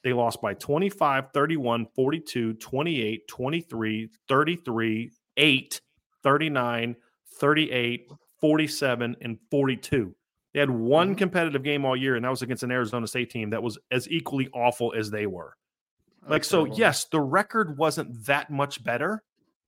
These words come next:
Speaker 1: but they were
Speaker 2: Mm-hmm.
Speaker 1: a much more competitive football team last year that you have to look at. 'Cause, Ryan, we said before the year, like, jokingly, like, a little sarcastically, but, like, with some trying to prove a point,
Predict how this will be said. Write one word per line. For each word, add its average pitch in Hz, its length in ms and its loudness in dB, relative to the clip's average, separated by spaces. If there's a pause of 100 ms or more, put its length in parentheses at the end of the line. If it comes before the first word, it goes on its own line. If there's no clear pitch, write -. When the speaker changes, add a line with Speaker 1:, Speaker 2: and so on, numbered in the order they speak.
Speaker 1:
but 151 160 2
they 170 120 0
were 151 140 4
Speaker 2:
Mm-hmm. 135 160 0
Speaker 1:
a 139 140 -4
much 196 240 0
more 170 180 0
competitive 151 680 -4
football 113 360 -2
team 101 280 -8
last 90 320 -12
year 82 160 -18 (480)
that 139 160 -2
you 151 80 -2
have 170 220 0
to 147 60 -10
look 180 220 -2
at. 127 220 -2
'Cause, 175 160 -8
Ryan, 233 240 -2 (260)
we 240 160 -2
said 277 240 0
before 208 280 4
the 170 80 4
year, 220 180 -2
like, 131 260 0
jokingly, 135 760 2
like, 147 180 0
a 165 40 -6
little 180 200 2
sarcastically, 147 840 -2
but, 131 160 0
like, 147 220 4
with 208 220 2
some 165 500 0 (500)
trying 196 200 0
to 165 60 -2
prove 170 200 2
a 143 60 0
point, 202 360 0